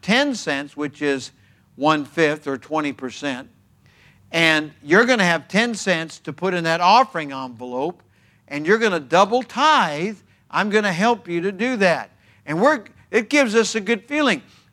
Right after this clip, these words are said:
Think about, let's look at the pictures on the missions cards of the missionaries that are gonna benefit from this.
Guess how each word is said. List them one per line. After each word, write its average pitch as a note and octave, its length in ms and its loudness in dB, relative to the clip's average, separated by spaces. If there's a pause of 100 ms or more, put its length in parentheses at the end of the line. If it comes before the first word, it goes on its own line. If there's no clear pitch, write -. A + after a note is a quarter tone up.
Think C#4+ 220 4
about, G#3+ 320 4
let's A#3 180 -2
look A#3+ 160 0
at G3+ 120 -4
the F3+ 80 -2
pictures E3+ 640 -4 (240)
on F3 300 2
the D#3+ 260 -6
missions G#3 540 -4
cards D#3 540 2
of F#3 260 -4
the G#3 80 -4
missionaries G3 720 -2
that F3+ 80 -6
are F3 40 -4
gonna G3 200 -4
benefit G3+ 640 -4
from C#3 180 -4
this. B2 380 -10